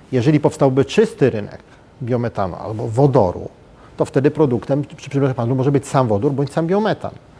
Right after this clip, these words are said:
Ale najpierw musimy wiedzieć, jaka jest techniczna struktura rynku, a potem dopasować narzędzia giełdowe.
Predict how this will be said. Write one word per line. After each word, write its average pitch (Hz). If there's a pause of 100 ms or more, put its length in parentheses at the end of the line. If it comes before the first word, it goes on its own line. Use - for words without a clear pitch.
(260)
Ale 123
najpierw 131
musimy 131
wiedzieć, 123
jaka 123
jest 117
techniczna 143
struktura 110
rynku, 101 (920)
a 101
potem 143
dopasować 143
narzędzia 131
giełdowe. 120